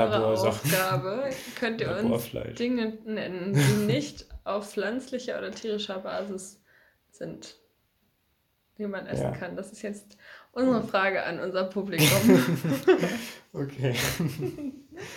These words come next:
Speaker 1: Ja. Ähm, du hast ja schon angesprochen, Too Good To Go. Ähm, ich weiß, dass wir,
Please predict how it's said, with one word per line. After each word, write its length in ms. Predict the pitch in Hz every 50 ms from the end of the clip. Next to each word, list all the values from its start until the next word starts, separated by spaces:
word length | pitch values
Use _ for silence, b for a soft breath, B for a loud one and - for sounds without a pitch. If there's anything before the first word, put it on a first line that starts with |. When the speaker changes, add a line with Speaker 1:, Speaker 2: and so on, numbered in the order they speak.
| B B B B B
Speaker 1:
Ja. 500 | - - 147 147 135 120 - - 104 104 - _ _ _ _ B B B B B B B B B -
Ähm, 220 | - 143 139 135
du 60 | 139 135
hast 220 | 143 147 - - 139
ja 80 | 135
schon 540 | 135 - 131 127 127 127 127 123 123 127 123 - - - - -
angesprochen, 640 | - 165 147 151 156 160 - - 120 - 143 143 135
Too 100 | - -
Good 200 | 131 127 127 127
To 60 | - 127
Go. 800 | - 139 139 139 151 156 160 160 160 160 170 190 208 - - -
Ähm, 320 | 135 131 127 127 127 139 -
ich 140 | 127 127 127
weiß, 440 | 127 123 120 127 123 127 - -
dass 220 | - 123 120 - -
wir, 420 | 131 131 120 117 117 117 113 B